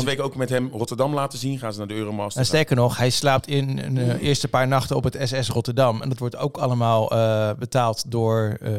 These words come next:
Speaker 1: bevriende, eh, sponsors hier bij Feyenoord. Ja, dat vind ik gewoon leuk dat ze dat, eh, doen voor hem. En dat, eh, ik vond het ook leuk, die, die ontmoeting na afloop met Sinisterra en met Senesi. Prima.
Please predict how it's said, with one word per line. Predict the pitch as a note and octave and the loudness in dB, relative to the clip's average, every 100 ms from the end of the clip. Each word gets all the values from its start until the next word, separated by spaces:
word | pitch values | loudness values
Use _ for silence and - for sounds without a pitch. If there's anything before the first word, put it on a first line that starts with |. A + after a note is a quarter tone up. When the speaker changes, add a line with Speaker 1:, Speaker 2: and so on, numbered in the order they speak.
| G#2 A2 G2+ A2 C3 | -4 -6 -6 -8 -6
Speaker 1:
bevriende, | B2 B2 C3 C3+ A#2+ A2 A2+ | -2 -2 0 -2 0 0 -2
eh, | - C2 A#1 - - - | -6 -6 -6 -10 -14 -14
sponsors | - C#3 D3 G#2+ F#2+ | -2 0 0 -2 -4
hier | A2 G2+ | -4 -4
bij | G#2 G2 | -4 -2
Feyenoord. | G#2 G#2 G#2+ - | -2 -2 -6 -8
Ja, | - | -10
dat | - - | -8 -6
vind | B2 | -4
ik | A#2 | -2
gewoon | A2 G#2+ | -2 -2
leuk | A2+ | -4
dat | A2 | -6
ze | - | -6
dat, | A2 G#2 - | -6 -6 -6
eh, | G2+ | -6
doen | A#2 A2 | -6 -4
voor | G#2+ | -2
hem. | G#2+ G2+ | 0 -2
En | G2+ | -4
dat, | - G2+ | -8 -10
eh, | |
ik | - _ _ _ - | -12 _ _ _ 0
vond | E3 | 2
het | D3 | 6
ook | D3+ C#3 | 4 4
leuk, | D3 | -2
die, | C#3 C#3 C3 | 0 0 2
die | C3+ C3+ | 2 2
ontmoeting | A#2+ C#3+ C#3 | 0 0 0
na | B2+ | 0
afloop | C3+ C#3 C3+ C#3 B2 | 0 2 2 2 -4
met | A#2+ | -4
Sinisterra | - B2 A2+ C#3 C3 B2 | -2 0 2 2 4 4
en | B2 | 2
met | A#2 | -2
Senesi. | B2+ B2+ A#2+ A#2+ A2+ _ _ _ _ _ _ _ _ _ _ _ _ | 0 2 2 0 -4 _ _ _ _ _ _ _ _ _ _ _ _
Prima. | A2 C#3 | -2 -2